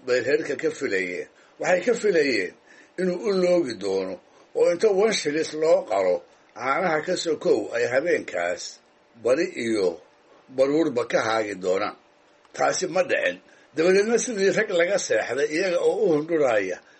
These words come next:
ayay dhinaca dhulka dhigeen. Waagu kolkuu u baryey oo ay ambabaxayeen, ayaa haweeneyda reerka leh, mid ay ilma adeer labaad ahaayeeni, ninkii u seediga ahaa laba meelis oo gabaya ku tuuray. Laba meelis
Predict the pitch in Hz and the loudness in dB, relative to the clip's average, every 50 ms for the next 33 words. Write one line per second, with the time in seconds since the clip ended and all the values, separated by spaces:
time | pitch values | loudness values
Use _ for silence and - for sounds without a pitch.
0 | - - - _ - 147 170 170 165 180 180 165 143 117 135 151 165 170 147 120 | -20 -20 -16 _ -2 -2 -2 -2 -2 -4 -4 -2 0 0 -2 -2 -2 -4 -6 -4
1 | - 120 107 101 98 95 95 87 82 - - _ _ _ _ _ _ _ - 156 | -4 -4 -4 -2 -4 -2 -2 -4 -4 -6 -14 _ _ _ _ _ _ _ 0 2
2 | 165 175 180 151 127 - 160 160 151 - 156 156 175 180 143 120 110 104 110 117 | 4 4 4 2 0 0 0 0 0 -4 -8 -8 -8 -8 -6 -6 -6 -4 -4 -6
3 | 127 135 131 113 123 131 131 120 123 143 139 123 123 127 131 120 127 - 147 - | -6 -6 -6 -2 -2 -2 -2 -2 -6 -6 -8 -8 -6 -6 -6 -4 -2 -4 -4 -2
4 | 123 135 143 151 160 151 120 95 87 - _ _ _ _ _ _ _ 139 170 196 | -2 -2 0 0 2 2 0 0 -2 -10 _ _ _ _ _ _ _ 0 2 2
5 | 190 165 160 170 190 202 208 196 185 180 180 185 165 156 147 143 151 170 175 165 | 2 4 4 2 4 4 4 4 2 2 2 2 4 2 4 4 6 4 4 2
6 | - - 120 101 98 95 - - - - - 156 175 170 156 147 147 143 151 151 | 2 -2 -2 -2 -2 -4 -6 -8 -14 -12 -8 -8 -6 -2 0 0 0 0 -2 -6
7 | 147 139 131 135 139 135 139 135 139 170 180 147 143 123 127 143 151 151 139 120 | -8 -10 -10 -10 -8 -6 -4 0 2 2 2 2 2 0 2 0 0 0 -2 -4
8 | 113 113 110 107 104 104 104 95 90 82 78 76 - _ _ _ - - - - | -2 0 0 0 0 -2 -2 -4 -4 -6 -8 -16 -20 _ _ _ -20 -20 -20 -20
9 | _ - 185 202 - - 156 311 339 302 226 170 - 175 165 151 139 139 180 160 | _ -10 -8 -8 -2 0 0 0 0 0 -4 -4 -4 -2 -2 -4 -4 -4 -6 -4
10 | 127 110 104 107 107 107 113 123 131 131 135 147 165 - 127 147 135 131 127 127 | -2 -2 -2 -2 -2 -2 -2 -2 0 2 2 4 4 2 2 2 0 0 0 -2
11 | 143 - - 147 131 127 127 123 165 151 123 104 101 104 104 - 151 139 - - | -4 -8 -8 -6 -6 -6 -4 0 2 4 4 4 2 2 -2 -4 -8 -12 -8 -6
12 | 113 98 92 87 82 - _ _ _ _ _ _ _ _ _ _ _ _ _ _ | -6 -4 -4 -6 -8 -10 _ _ _ _ _ _ _ _ _ _ _ _ _ _
13 | 120 123 135 156 175 165 143 131 113 104 98 95 98 87 | -2 2 4 4 4 2 2 2 2 2 0 -2 -4 -6